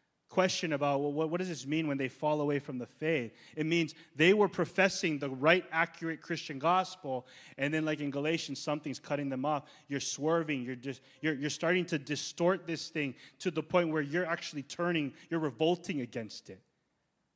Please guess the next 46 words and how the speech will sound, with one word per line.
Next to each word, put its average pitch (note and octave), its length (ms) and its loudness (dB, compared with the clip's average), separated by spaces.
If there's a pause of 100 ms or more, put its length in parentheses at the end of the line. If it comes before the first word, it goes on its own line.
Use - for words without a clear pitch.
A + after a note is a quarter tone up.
(440)
You E3+ 100 2
once F#3 220 4
believed F#3 400 4
in D#3 140 0
grace. D#3 840 2 (800)
You're C#3+ 120 -6
saved F#3+ 580 6
by D#3 140 4
grace, D3+ 420 2
but D#3+ 120 -6
then E3 100 0
all F#3 100 2
of F#3+ 80 -4
a F#3 40 -6
sudden F#3+ 180 -4
you E3+ 80 -4
think F#3 160 -2
you're F3 80 -2
saved F#3+ 260 0
by E3 100 0
how E3+ 160 2
much F3 240 -4
you C#3+ 60 -14
come F3 160 -4
to C#3+ 60 -8
church? - 500 -8 (1500)
You're F3 100 -2
saved A3 320 6
by F3+ 100 2
grace, F3 200 0
then F#3 100 -2
all F#3+ 120 0
of G3 60 -6
a G3+ 60 -2
sudden G#3 120 -4
you F#3 60 -4
think F#3 200 -8
you're E3 80 -4
saved F3+ 340 -2
by F3 100 2
how F3 160 2
much F3+ 240 -4
you D#3 80 -8
serve E3 440 4
at G#3+ 120 -2
church, A#3+ 380 -8